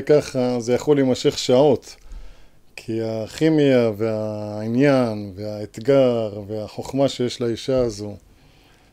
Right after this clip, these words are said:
הם אינסופיים. אנחנו שנים רבות במסע המשותף. אני אוהב אותך,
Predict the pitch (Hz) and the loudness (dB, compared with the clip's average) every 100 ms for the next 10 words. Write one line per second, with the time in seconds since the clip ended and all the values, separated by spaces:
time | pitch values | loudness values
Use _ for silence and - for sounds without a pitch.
0 | _ 123 123 156 151 - 131 - 113 113 | _ -8 0 2 2 2 0 -2 -4 -4
1 | 127 - - _ _ _ - - - _ | -12 -18 -20 _ _ _ -20 -20 -20 _
2 | - _ _ _ _ _ - 117 123 113 | -20 _ _ _ _ _ -18 -10 -8 -2
3 | 131 139 147 131 123 147 127 110 117 117 | 0 2 4 4 6 6 4 0 -4 -4
4 | - 135 127 117 - 107 - 110 - - | 2 4 4 0 -4 -8 -8 -10 -10 -18
5 | - _ _ _ - 135 113 117 135 120 | -20 _ _ _ -14 -10 -4 2 2 2
6 | 127 - 110 101 | -2 -2 -4 -6